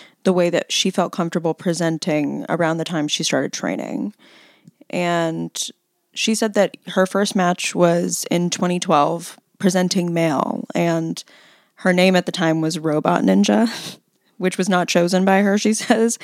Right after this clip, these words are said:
The promoters just knew that she had martial arts experience. She came out to the people training her and the people that were training with her, and she says everyone was pretty accepting,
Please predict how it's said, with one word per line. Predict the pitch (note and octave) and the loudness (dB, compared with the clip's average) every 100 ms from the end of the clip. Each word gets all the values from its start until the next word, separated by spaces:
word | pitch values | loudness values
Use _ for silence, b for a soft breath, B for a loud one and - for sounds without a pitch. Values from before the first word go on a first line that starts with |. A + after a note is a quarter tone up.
| B B - | B B 0
The | F#3+ | 4
promoters | F#3 F3 E3+ F3 | 6 6 4 2
just | F#3 F3 | 0 2
knew | D#3+ | 2
that | D#3+ | 0
she | - E3+ | 0 0
had | E3+ | 0
martial | E3+ E3+ E3+ | -2 0 0
arts | F3 - | -2 -2
experience. | G3 - F#3 F#3 G3+ G#3+ - - - | -6 -2 0 2 0 -2 -6 -14 -16
She | - - B3+ A#3+ A#3 | -8 0 2 2 0
came | - C4 C#4 | 2 4 6
out | G#3+ A3 | 4 2
to | A3 | 2
the | G3 | 2
people | G3 F3 F3 | 2 2 2
training | - D#3+ D#3+ E3 | 2 0 0 0
her | F#3 E3 E3 E3 - | 0 2 2 0 0
and | E3+ E3 E3 | 0 0 -2
the | |
people | E3+ D#3+ D#3+ | -2 0 0
that | D#3 | 2
were | E3+ | 0
training | E3 E3+ E3 F3 | 0 -2 0 -2
with | F3 | -2
her, | - G#3 A3+ A#3+ | 0 0 0 -2
and | - F3+ F3 F#3 | -2 -2 -2 -2
she | G#3 | -2
says | G#3 A#3+ | 0 2
everyone | B3 A#3 A#3 A#3 | 2 2 4 4
was | A3+ A3 | 2 0
pretty | - G#3+ G3+ | 2 4 4
accepting, | G3+ - F3+ - E3+ E3 E3+ | 2 -2 -2 0 0 0 -2